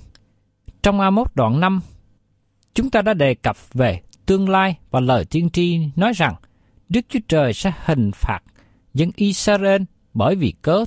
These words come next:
tội lỗi của họ. Trong mười lăm câu đầu của đoạn năm này,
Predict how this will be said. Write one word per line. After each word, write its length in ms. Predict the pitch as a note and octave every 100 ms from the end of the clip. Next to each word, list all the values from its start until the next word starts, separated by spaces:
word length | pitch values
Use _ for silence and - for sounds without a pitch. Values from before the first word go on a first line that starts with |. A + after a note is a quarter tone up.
| -
tội 200 | G#2+ A2+
lỗi 240 | F#2 A#2+
của 160 | - E3
họ. 260 | B2 - _ _ _ _ _ _ _ _ _ _
Trong 200 | - G#3+
mười 140 | D3+ C3+
lăm 220 | F3 G3
câu 220 | - G#3+
đầu 320 | D#3+ C#3 A#2 -
của 120 | F#3
đoạn 300 | F#3+ G2 G2+
năm 180 | E3+ G3
này, 160 | C#3